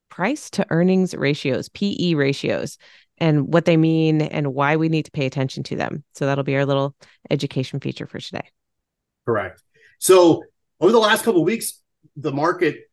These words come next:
Speaker 2: generally the equity market, has started to rebound. Um, people are starting to really dismiss the possibility of having a recession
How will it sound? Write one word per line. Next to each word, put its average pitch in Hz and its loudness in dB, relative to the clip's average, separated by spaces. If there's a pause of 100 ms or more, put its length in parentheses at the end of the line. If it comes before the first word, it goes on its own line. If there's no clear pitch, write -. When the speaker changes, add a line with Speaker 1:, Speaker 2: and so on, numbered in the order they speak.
Speaker 2:
generally 143 0
the 120 -4
equity 123 -6
market, 110 -6
has 98 -12
started 113 -4
to 104 -12
rebound. 95 -10 (540)
Um, 104 -4
people 127 -4
are 117 2
starting 120 -2 (100)
to 113 -4 (560)
really 190 0
dismiss 139 -2
the - -4
possibility 113 -2
of 98 -8
having 110 -6
a 101 -4
recession 98 -8